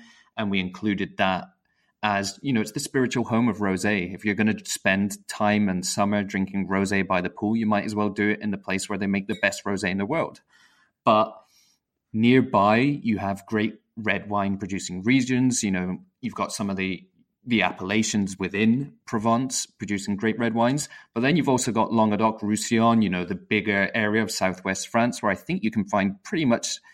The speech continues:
every French variety there. And those wines are gonna be sort of rapid, widely accessible within Provence it's, itself.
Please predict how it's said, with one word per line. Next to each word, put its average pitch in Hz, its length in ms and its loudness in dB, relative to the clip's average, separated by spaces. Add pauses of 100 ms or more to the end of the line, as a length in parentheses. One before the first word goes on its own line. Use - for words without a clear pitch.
(260)
every 107 280 2
French 101 400 -2
variety 98 460 0
there. 123 440 6 (260)
And 101 160 -2
those 104 200 2
wines 101 280 0
are 95 40 -2
gonna 92 140 -2
be 92 320 -2
sort - 220 -6
of 95 160 -10
rapid, 92 320 -4 (280)
widely 107 440 4
accessible 92 680 -2 (100)
within 98 300 0
Provence 101 540 -2
it's, - 220 -14 (100)
itself. 110 720 2